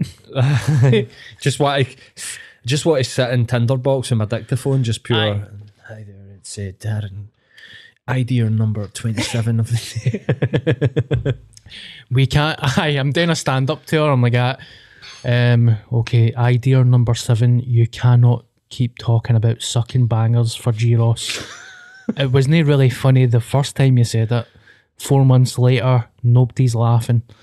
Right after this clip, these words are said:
Speaker 2: It's when I keep saying I, I tweet about stick neckies up Mars. I never actually, I've never stuck a necky up Mars.
Speaker 1: <laughs>
Speaker 2: And I think people, I only tweet about tweeting about stick neckies up Mars. I never say,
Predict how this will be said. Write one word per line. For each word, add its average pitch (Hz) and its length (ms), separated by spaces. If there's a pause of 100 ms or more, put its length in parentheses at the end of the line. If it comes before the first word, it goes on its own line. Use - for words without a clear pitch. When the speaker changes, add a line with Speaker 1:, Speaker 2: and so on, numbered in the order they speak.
(360)
Speaker 2:
It's 135 160
when 170 300
I 175 100
keep 196 240
saying 190 220
I, 151 140 (280)
I 131 80
tweet 156 260
about 135 240
stick - 280
neckies 131 440
up 185 140
Mars. 180 560 (340)
I - 60
never 170 400
actually, 131 880
I've 127 140
never 151 280
stuck - 300
a 147 80
necky 131 340
up - 120
Mars. 165 400 (260)
Speaker 1:
<laughs> 165 140
Speaker 2:
And 131 120
I 135 60
think 156 320
people, 156 560 (960)
I 147 60
only 220 400
tweet - 440
about 151 360
tweeting 180 420
about 202 240 (320)
stick - 320
neckies 190 400
up 160 80
Mars. 160 400 (240)
I 139 100
never 170 240
say, 151 300